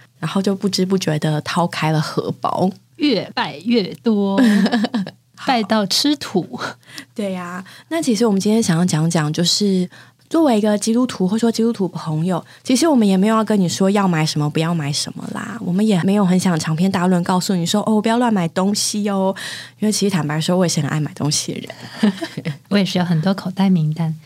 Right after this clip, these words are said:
Speaker 2: 其实就是你需要的东西，你需要买它，你就会累积在你的购物车里面嘛。然后到了特别的时候，
Speaker 1: 对。
Speaker 2: 免运日，然后就一起把它买一买这样。
Speaker 1: 对，对，对。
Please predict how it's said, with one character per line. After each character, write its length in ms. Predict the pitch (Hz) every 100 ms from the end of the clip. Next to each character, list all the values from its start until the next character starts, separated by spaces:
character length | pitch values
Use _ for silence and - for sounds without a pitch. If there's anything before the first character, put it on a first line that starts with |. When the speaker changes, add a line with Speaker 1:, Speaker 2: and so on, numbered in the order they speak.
| -
Speaker 2:
其 120 | - 330
实 60 |
就 80 | 330
是 260 | 311 311 277 - - -
你 140 | 185
需 160 | 156 240
要 80 |
的 40 | 214
东 160 | 208
西， 220 | 196 202 180
你 80 | 180
需 100 | 156
要 80 | 208
买 160 | 185 156
它， 200 | 165 175
你 100 | 185
就 80 |
会 140 | 202 202
累 120 | 170
积 200 | 143 180
在 160 | 196 165
你 40 |
的 80 | 156
购 140 | 214
物 120 | 196 190
车 180 | 190
里 140 | 175 139
面 200 | 175 175
嘛。 240 | 170 - - _ _
然 120 | 185
后 60 | 196
到 220 | 233 202
了 280 | 180 175 170 - -
特 100 | 240
别 140 | 190
的 40 | 190
时 220 | 196 185
候， 140 | 226
Speaker 1:
对。 0 |
Speaker 2:
免 180 | 208 196
运 100 | 277
日， 320 | 311 285 190 202
然 80 | 190
后 100 | 202
就 140 | 220
一 160 | 196 208
起 220 | - -
把 80 | 156
它 100 | 170
买 160 | 151
一 80 | 160
买 180 | 170 170
这 120 | 202
样。 100 | - - -
Speaker 1:
对， 160 | 180
对， 260 | 165 160 147
对。 160 | -